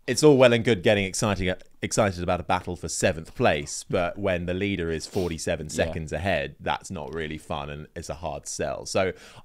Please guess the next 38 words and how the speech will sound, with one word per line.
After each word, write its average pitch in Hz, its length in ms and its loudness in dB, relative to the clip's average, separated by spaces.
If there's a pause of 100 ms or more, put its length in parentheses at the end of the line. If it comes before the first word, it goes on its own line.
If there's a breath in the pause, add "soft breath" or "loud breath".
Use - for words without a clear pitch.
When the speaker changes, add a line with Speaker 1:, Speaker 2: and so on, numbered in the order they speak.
(140)
Speaker 1:
I'm 120 160 4
just 110 140 -4
hoping 110 340 2
it's, 104 200 -4
it's 110 180 -2
on, 127 280 0
it's 104 120 -4
up 139 100 0
to - 80 0
everybody 92 260 0
else 113 220 0
now 78 140 -6
to, 85 120 -10
to - 200 -12
try 82 180 -6
and 78 100 -8
close 85 220 -4
that - 200 -6
gap 82 220 -6
and - 140 -14
catch - 240 -10
up - 220 -8
to, 90 240 -2
to 98 160 -6
Red 95 180 -2
Bull. 123 240 0
So 95 340 0 (540 loud breath)
fingers 160 260 4
crossed. - 680 2 (240)
Um, 113 160 4
Speaker 2:
Exactly 101 380 0
that. 101 240 -8 (200)
Speaker 1:
but 113 320 2 (220)
it's - 180 -10
still 101 260 -4
a, 85 160 -4
a 82 140 -10
masterful 82 640 -8